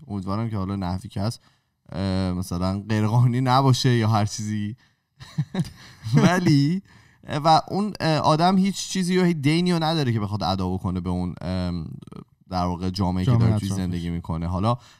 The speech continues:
Speaker 1: اگر این کارو بکنه، دمش گرم، خیلی ممنون، مثلاً تو داری کمک می‌کنی به، اه، انسانیت و اینا. ولی به نظر شخصی من اینطوری میومد که این دینی رو نداره ادا بکنه.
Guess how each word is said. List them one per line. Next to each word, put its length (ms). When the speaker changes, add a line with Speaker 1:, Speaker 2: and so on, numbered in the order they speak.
Speaker 1:
اگر 260
این 80
کارو 280
بکنه، 320
دمش 340
گرم، 180
خیلی 220
ممنون، 560
مثلاً 340
تو 140
داری 160
کمک 360
می‌کنی 280
به، 240
اه، 220
انسانیت 580
و 20
اینا. 240
ولی 340
به 120
نظر 300
شخصی 460
من 200
اینطوری 320
میومد 400
که 100
این 240
دینی 280
رو 100
نداره 300
ادا 200
بکنه. 360